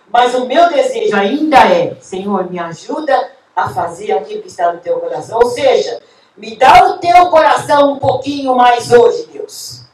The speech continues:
É isso que eu tenho pedido ao Senhor, tá bom? Então, como é que a gente cria o hábito de honrar? Deixa eu ver se eu pus aqui. Tá botando esses esferos aqui? Não, acho que sim.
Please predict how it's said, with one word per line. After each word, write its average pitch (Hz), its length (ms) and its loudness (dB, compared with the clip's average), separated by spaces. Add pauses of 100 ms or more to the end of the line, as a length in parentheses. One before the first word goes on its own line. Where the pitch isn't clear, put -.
(840)
É 190 140 -6
isso 214 100 -6
que 208 60 -10
eu 208 60 -6
tenho 190 180 -8
pedido - 320 -10
ao 175 60 -10
Senhor, 165 360 -14
tá 156 140 -20
bom? - 280 -6 (240)
Então, 277 420 -4 (760)
como 349 220 -2
é 359 80 2
que 359 60 -2
a - 20 -2
gente 359 340 -8
cria 359 320 0
o 320 100 0
hábito 330 420 0
de 294 100 -10
honrar? - 580 -2
Deixa - 160 -20
eu 214 40 -20
ver 233 100 -6
se 226 60 -14
eu 226 60 -18
pus 214 220 -16
aqui. 185 260 -20 (3250)
Tá 165 60 -18
botando 226 400 -16
esses - 220 -20
esferos - 380 -18
aqui? - 280 -20
Não, - 80 -20 (220)
acho - 160 -20
que - 40 -20
sim. - 120 -20